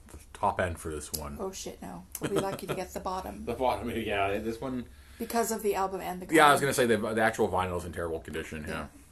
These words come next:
Speaker 1: High usage. Okay, so what are you giving her?
Speaker 2: I give it five out of five.
Speaker 1: Yeah, of course, five, yeah.
Speaker 2: And I say it's a must own.
Speaker 1: Yeah, must own, must listen.
Speaker 2: Yeah.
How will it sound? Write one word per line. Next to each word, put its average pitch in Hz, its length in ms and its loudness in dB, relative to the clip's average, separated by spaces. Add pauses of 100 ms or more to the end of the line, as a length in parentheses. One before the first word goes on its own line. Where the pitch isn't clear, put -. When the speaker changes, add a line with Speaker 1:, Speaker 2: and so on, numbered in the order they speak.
(300)
Speaker 1:
High - 320 -16
usage. 85 720 -8 (140)
Okay, 139 220 0
so 139 220 0
what 127 80 0
are - 20 -4
you 120 60 -6
giving 113 180 2
her? 113 160 -2 (240)
Speaker 2:
I 220 80 -2
give 233 140 0
it 190 80 -6
five 196 220 -4
out 202 60 -8
of 190 60 -12
five. 190 320 -6
Speaker 1:
Yeah, 208 80 2
of 190 80 -2
course, 180 220 -2
five, 135 260 -4
yeah. 208 160 -4 (140)
Speaker 2:
And 214 160 0
I 202 80 0
say 208 160 -4
it's 196 120 -6
a 202 40 -8
must 185 280 -8
own. 180 280 -10
Speaker 1:
Yeah, 135 160 2
must 117 260 -2
own, 117 140 0
must 104 200 -2
listen. 92 360 -4 (720)
Speaker 2:
Yeah. 196 160 -14